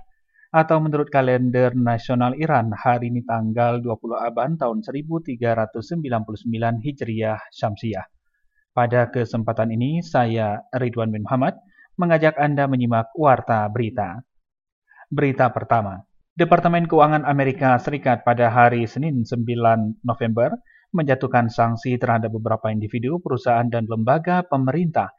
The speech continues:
setelah tindakan permusuhan Washington terhadap Suriah. Di antara perusahaan dan lembaga Suriah yang diberi sanksi oleh Departemen Keuangan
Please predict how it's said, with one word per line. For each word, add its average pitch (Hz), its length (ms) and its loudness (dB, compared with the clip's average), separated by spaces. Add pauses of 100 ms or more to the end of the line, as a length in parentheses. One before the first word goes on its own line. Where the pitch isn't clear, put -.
(240)
setelah 175 400 0
tindakan 127 800 2
permusuhan 113 480 0
Washington 139 560 -4
terhadap 113 480 -4
Suriah. 101 480 -8 (560)
Di 170 160 4
antara 165 320 4
perusahaan 139 480 4
dan 131 320 2
lembaga 120 560 2
Suriah 123 320 0
yang 127 240 0
diberi 110 320 -6
sanksi 127 560 -2
oleh 120 160 -6
Departemen 117 640 -4
Keuangan 113 320 -4